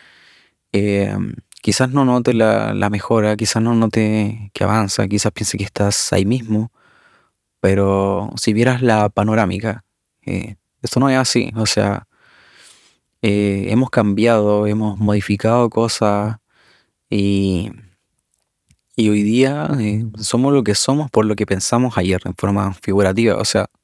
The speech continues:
desde mucho antes. Por eso es que es tan importante, eh, estar constantemente, eh, trabajando en uno mismo. O sea, eh, es importante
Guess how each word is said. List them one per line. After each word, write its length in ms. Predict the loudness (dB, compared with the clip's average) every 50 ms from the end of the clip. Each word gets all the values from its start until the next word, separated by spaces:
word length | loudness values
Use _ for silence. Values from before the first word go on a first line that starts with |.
| _ -6
desde 200 | -2 0 0 2
mucho 300 | 2 0 0 2 2 2
antes. 360 | 2 2 -2 -6 -8 -12 -12 _ _ _ _ _ -20 -20 -20 -20 -20 -20 -20 _ _ _ _ _
Por 100 | 0 0
eso 120 | 0 0 -4
es 60 | -4
que 600 | -2 0 0 2 2 2 2 2 0 0 -2 -4
es 100 | -6 -2
tan 160 | -2 0 0
importante, 1080 | 0 -2 0 -2 -2 -2 -2 -2 0 0 2 2 0 -4 -2 0 0 0 0 -4 -6 -10 _ _ _ _ _ _ _ _ _ _ _ _ -4
eh, 480 | -2 0 0 0 -2 -4 -4 -6 -8 -8
estar 280 | -8 -4 0 0 0
constantemente, 1700 | 2 2 0 0 0 0 0 0 0 0 0 0 2 2 2 0 -2 -4 -2 0 0 2 2 0 0 0 -2 -2 -4 -6 -10 -12 -16 _ _ _ _ _ -6
eh, 200 | -4 -4 -4 -2
trabajando 600 | 0 0 0 2 0 0 0 2 2 2 2 2
en 60 | 2
uno 140 | 2 2 2
mismo. 480 | 2 0 -2 -2 -4 -4 -4 -6 -12 _ _ _ _ -4
O 120 | -2 -2
sea, 720 | -2 0 2 4 4 4 4 2 2 0 -2 -4 -6 -8 -10 _ _ _ _ _ _ -20 -20 -20 -20 -20 _ _ _ -6
eh, 320 | -4 -4 -4 -4 -6 -10 -10
es 360 | -6 -4 -2 -2 0 2 0
importante 1300 | 0 2 0 -2 -2 -2 -4 0 0 0 0 0 _ 0 2 2 2 2 0 0 -2 -2 -4 -6 -8